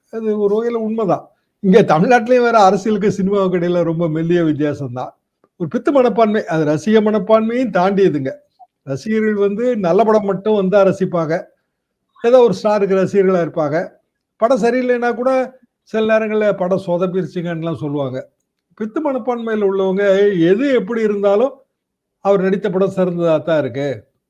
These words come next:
அவரோட நடிப்பு ரொம்ப சூப்பரா இருக்கு, இப்படி சொல்றவங்க தான் அந்த பித்து மனப்பான்மை. அது இருக்கும், அது இருப்பதுல தவறில்லை. அப்போ இயல்பாக என்ன ஆகுதுன்னா, விஜய் காலில் விழுந்தார், கதறி எழுதார், அவரு பாடி கார்டே இல்லாம எங்களை நேரடியாக பார்த்தார்,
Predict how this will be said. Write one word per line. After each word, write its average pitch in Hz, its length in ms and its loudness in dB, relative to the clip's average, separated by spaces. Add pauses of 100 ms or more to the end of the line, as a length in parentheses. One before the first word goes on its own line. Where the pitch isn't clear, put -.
(380)
அவரோட 190 260 0
நடிப்பு 180 340 -2
ரொம்ப 185 400 2
சூப்பரா 165 520 0
இருக்கு, 147 260 -2
இப்படி 247 200 -2
சொல்றவங்க 185 480 0
தான் 147 140 -6
அந்த 139 200 -10
பித்து 151 280 -8
மனப்பான்மை. 156 520 -6
அது 175 200 0
இருக்கும், 196 400 -2 (640)
அது 131 200 -6
இருப்பதுல 147 400 -4
தவறில்லை. 139 500 -2 (760)
அப்போ 233 540 4
இயல்பாக 247 600 2
என்ன 220 240 2
ஆகுதுன்னா, 208 520 2
விஜய் 185 280 4
காலில் 175 360 0
விழுந்தார், 156 440 -2
கதறி 156 360 -4
எழுதார், 147 400 -2 (920)
அவரு 139 420 -4
பாடி 160 320 2
கார்டே 156 240 4
இல்லாம 151 320 -2
எங்களை 139 220 -6
நேரடியாக 143 480 -2
பார்த்தார், 127 640 -8